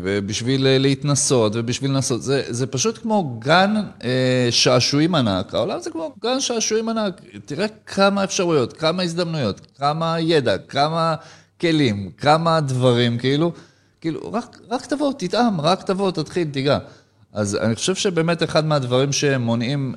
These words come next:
אה, וגורמים לאנשים לדחיינות, זה באמת פחד מכישלון. יש עוד עניין שזה, אולי דיברנו על זה פעם, וזה כל העניין הזה של, אה, אה, נוחות.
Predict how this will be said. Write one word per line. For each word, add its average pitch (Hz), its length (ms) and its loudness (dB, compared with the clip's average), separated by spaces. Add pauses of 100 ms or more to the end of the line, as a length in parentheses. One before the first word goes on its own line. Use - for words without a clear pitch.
אה, 104 60 -4 (340)
וגורמים 117 440 0
לאנשים 131 340 2
לדחיינות, 113 540 0
זה 95 120 -2
באמת 110 400 0
פחד 123 320 2
מכישלון. 104 760 0 (420)
יש 175 180 0
עוד 202 200 2
עניין 170 300 2
שזה, 139 580 2
אולי 139 200 2
דיברנו 139 300 0
על 131 60 0
זה 131 100 -2
פעם, 135 480 0
וזה 107 220 -2
כל 120 220 0
העניין 123 360 2
הזה 120 140 -2
של, 113 400 -2
אה, 107 320 -2 (600)
אה, 120 220 2
נוחות. 120 640 2